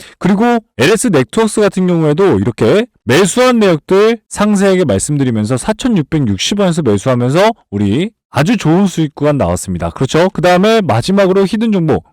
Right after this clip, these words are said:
플레이디 같은 경우에도 여러분들 매수 진행하면서 일 차, 이 차 매수 이후에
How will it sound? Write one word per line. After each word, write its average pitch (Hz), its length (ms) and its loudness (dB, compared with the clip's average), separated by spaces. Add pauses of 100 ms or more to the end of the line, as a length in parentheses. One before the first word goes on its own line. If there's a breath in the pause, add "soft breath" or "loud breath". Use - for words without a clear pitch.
(120)
플레이디 269 420 0
같은 214 260 0
경우에도 175 360 2
여러분들 131 280 0
매수 156 500 0
진행하면서 131 760 0
일 202 160 0
차, 226 320 2
이 156 260 -2
차 262 220 -2
매수 160 280 0
이후에 113 540 0